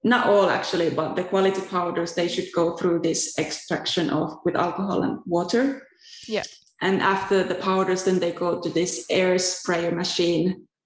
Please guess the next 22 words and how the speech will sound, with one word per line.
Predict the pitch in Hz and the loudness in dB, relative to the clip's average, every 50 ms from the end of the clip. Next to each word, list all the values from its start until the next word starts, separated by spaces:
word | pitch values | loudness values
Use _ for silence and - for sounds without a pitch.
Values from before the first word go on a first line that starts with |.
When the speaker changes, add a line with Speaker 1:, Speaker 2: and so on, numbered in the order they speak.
| _ _ - | _ _ -4
Speaker 1:
that | 131 160 | -4 -2
will | 160 175 170 170 | -2 -2 -2 -2
dry | - 190 202 190 190 185 180 | 0 2 2 2 4 4 2
off | 180 185 185 - | 2 2 0 -2
the | - | -2
alcohol | - - 175 175 170 175 190 190 165 165 | -2 0 0 -2 -2 -2 -2 -2 0 0
and | 165 156 | 0 0
water, | 170 175 170 - - - 160 - | 0 0 0 -2 -2 0 0 0
and | - - 160 - - - - _ _ _ _ _ _ _ _ _ _ - | 0 -2 -2 -4 -6 -6 -14 _ _ _ _ _ _ _ _ _ _ 0
then | 190 190 190 | 2 4 4
you | 185 180 180 | 4 4 4
get | 185 156 - - | 2 0 0 0
these | 165 160 - - | -2 -2 -2 -4
fully | - - 175 160 165 | 0 0 2 2 2
soluble | 165 - 160 160 165 165 - 151 165 160 156 | 0 0 0 0 0 0 2 2 2 2 2
mushroom | 175 170 165 185 - - 160 156 | 2 0 0 -2 -2 0 0 0
powders | - - 170 165 165 156 160 - - 101 - - - - - - - - | 2 0 0 0 0 0 0 0 0 0 0 -2 -4 -4 -10 -14 -14 -8
that | - - | -2 0
you | 87 95 - | 0 0 0
find | - - - - - | 0 -2 0 0 0
in | - | 0
shops. | - - - - - - - - - - - - | 0 0 -2 -2 0 -2 -4 -4 -4 -8 -14 -18